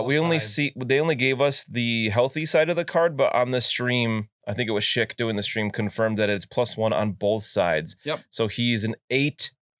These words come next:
Speaker 2: Uh, was he seven seven before, or seven six?
Speaker 1: He was seven six.
Speaker 2: So now he's eight seven.
Speaker 1: Yeah.
Speaker 2: Which is, uh, slightly above average for, uh, five threats.
Speaker 1: Correct.
Speaker 2: With
Speaker 1: Yep.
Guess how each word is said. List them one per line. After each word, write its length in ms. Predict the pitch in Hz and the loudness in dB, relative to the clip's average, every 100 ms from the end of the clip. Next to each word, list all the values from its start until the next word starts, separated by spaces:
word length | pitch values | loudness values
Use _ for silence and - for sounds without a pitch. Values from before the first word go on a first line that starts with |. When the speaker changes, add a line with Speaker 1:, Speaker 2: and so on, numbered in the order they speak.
| - | -4
Speaker 2:
Uh, 180 | 113 107 | 0 0
was 120 | 107 | 0
he 80 | 135 | 0
seven 320 | 156 143 147 | 2 2 0
seven 340 | - 147 165 | 0 0 0
before, 360 | 165 156 175 170 | -6 -4 -2 -2
or 20 | |
seven 320 | 156 135 123 | 0 -2 -2
six? 340 | 107 156 165 135 | -2 0 0 -2
Speaker 1:
He 40 | 131 | -6
was 100 | 117 | -6
seven 480 | - - 143 123 127 113 | -8 -4 -4 -4 -8 -8
six. 580 | - 123 - - - - | -8 -8 -10 -14 -14 -6
Speaker 2:
So 120 | 117 | -2
now 160 | 113 120 | 2 2
he's 200 | 127 113 - | 2 -2 -4
eight 240 | 127 - | -4 -2
seven. 580 | - 113 104 120 135 147 _ _ _ _ - | 2 2 2 0 -2 -6 _ _ _ _ -10
Speaker 1:
Yeah. 220 | 107 104 _ _ | -10 -10 _ _
Speaker 2:
Which 280 | 120 127 - | -4 -2 0
is, 280 | 131 107 - - | 0 0 0 0
uh, 160 | 113 | 2
slightly 340 | 101 139 131 123 | 2 2 2 0
above 300 | 98 117 110 | 0 0 2
average 500 | 110 104 104 95 - | 2 2 -2 -2 -6
for, 760 | - 110 107 104 98 92 90 _ _ _ _ _ _ _ _ _ _ _ _ _ _ _ _ - | -6 -2 0 2 2 0 -4 _ _ _ _ _ _ _ _ _ _ _ _ _ _ _ _ 0
uh, 200 | 110 92 | 2 2
five 200 | - 110 | 2 0
threats. 380 | 104 - - - - | 0 -2 -2 -8 -6
Speaker 1:
Correct. 340 | 151 - _ | -6 -6 _
Speaker 2:
With 180 | - | -10
Speaker 1:
Yep. 60 | 101 | -4